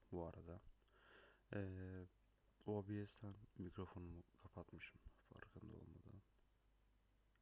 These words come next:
Büyük bir mallık yaptım yani, anlayacağınız. O yüzden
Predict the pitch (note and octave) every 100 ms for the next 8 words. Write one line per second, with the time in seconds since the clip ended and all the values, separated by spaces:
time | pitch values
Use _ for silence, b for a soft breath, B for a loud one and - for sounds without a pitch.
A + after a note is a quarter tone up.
0 | - - - - - - - G2+ G#2 F#2+
1 | F2+ F2 E2+ E2 - F2+ E2+ F#2+ - E2+
2 | E2+ E2+ F2 - E2 F2 F#2+ - - -
3 | - - B B B B B B B B
4 | B - - - - - - - - -
5 | - - - - - - - - - -
6 | A2+ G#2+ G2 F#2+ G2